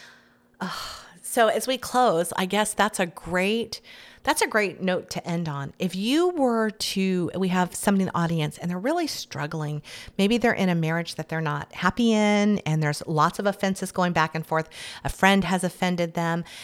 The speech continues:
Maybe, uh, the church has offended, maybe there's church hurt in the past. I'm gonna ask each of you to close with this. What would you practically and spiritually say to them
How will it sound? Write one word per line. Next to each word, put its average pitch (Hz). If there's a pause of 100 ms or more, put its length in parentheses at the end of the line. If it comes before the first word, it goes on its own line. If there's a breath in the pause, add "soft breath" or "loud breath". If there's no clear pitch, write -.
(120 loud breath)
Maybe, 185
uh, - (260)
the 175
church -
has 247
offended, 180
maybe 285
there's 349 (280)
church -
hurt -
in 180
the 170
past. - (640 loud breath)
I'm 190
gonna 202
ask 196
each 220
of 180
you 165
to 175
close 170
with 147
this. - (480 soft breath)
What 269
would 254
you 190
practically 202
and 170
spiritually 180
say 165
to 165
them 151